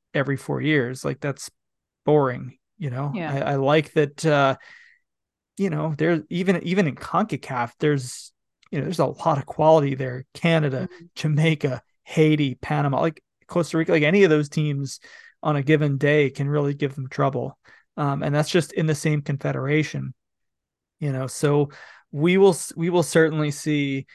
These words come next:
Speaker 1: um, how this all plays out. And, uh, you know, it's, it's, it's good to see that. I don't know.
Speaker 2: Yeah, agreed. Who do, who do you think's gonna, um,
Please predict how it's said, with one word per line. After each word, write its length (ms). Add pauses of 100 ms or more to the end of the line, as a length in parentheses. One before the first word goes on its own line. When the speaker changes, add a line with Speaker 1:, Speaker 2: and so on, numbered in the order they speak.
(300)
Speaker 1:
um, 280
how 300
this 220
all 260
plays 460
out. 440 (180)
And, 540 (600)
uh, 160
you 140
know, 160
it's, 360
it's, 460
it's 200
good 240
to 100
see 240
that. 240
I 140
don't 120
know. 240 (880)
Speaker 2:
Yeah, 280
agreed. 420 (420)
Who 80
do, 140
who 80
do 60
you 60
think's 300
gonna, 240 (180)
um, 560